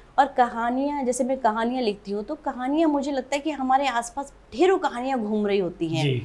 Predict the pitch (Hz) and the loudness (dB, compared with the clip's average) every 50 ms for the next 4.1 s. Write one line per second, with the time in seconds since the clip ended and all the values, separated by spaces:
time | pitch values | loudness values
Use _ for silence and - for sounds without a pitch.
0 | - - - - - - 262 277 277 285 285 285 277 285 294 294 302 302 - - | -8 -14 -20 -18 -6 -2 0 0 2 0 -2 -2 0 0 2 2 2 0 -2 0
1 | - 220 226 233 233 233 226 226 226 - 254 247 247 247 247 - - 277 269 269 | 2 2 4 4 4 2 2 0 0 0 2 2 2 2 0 0 -2 -2 0 2
2 | 262 262 262 254 277 277 - - - 302 320 311 320 - - 262 254 269 262 269 | 2 2 2 2 0 -2 -4 -2 2 2 2 2 2 2 4 4 4 4 2 0
3 | - 311 285 - 247 220 240 240 247 269 285 269 254 247 240 233 233 233 247 262 | -2 -2 -2 -2 -4 -2 -2 -4 -2 -2 -2 -2 -2 -4 -2 -2 0 2 2 2
4 | 269 262 | 0 0